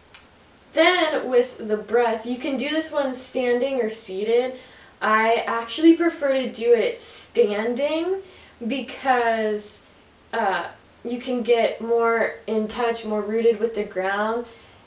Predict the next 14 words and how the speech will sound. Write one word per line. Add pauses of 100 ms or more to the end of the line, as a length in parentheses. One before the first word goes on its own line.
(120)
And (760)
what
we're
gonna
do (500)
is (260)
punch
right, (300)
pull
back, (200)
punch
left, (120)
pull
back,